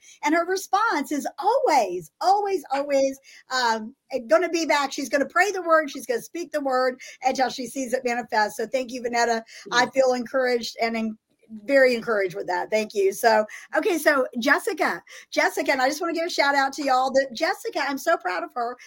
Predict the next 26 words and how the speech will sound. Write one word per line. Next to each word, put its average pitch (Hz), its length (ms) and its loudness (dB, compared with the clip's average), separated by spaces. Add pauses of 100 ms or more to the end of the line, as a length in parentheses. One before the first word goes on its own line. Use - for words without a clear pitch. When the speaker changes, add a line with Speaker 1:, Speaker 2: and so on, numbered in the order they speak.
Speaker 1:
She 453 280 4
recently 381 540 0
started 277 420 -2
teaching 254 640 -4 (280)
at 381 200 0
the 311 80 -2
Bible 320 420 2
school 247 240 -6
that 233 160 0
she 262 160 -4
attended, 220 640 -4 (280)
and 285 140 0
that's 392 200 0
Speaker 2:
Amen. 220 120 -14
Speaker 1:
quite 302 240 2
the 269 180 -6
honor. 220 520 0 (260)
I'm 339 180 0
sure 392 300 -2
that 349 160 -4
you 330 180 0 (140)
had 349 120 -2
to 269 100 -4
probably 294 320 -2
maybe 277 360 0 (120)
overcome, 294 1040 0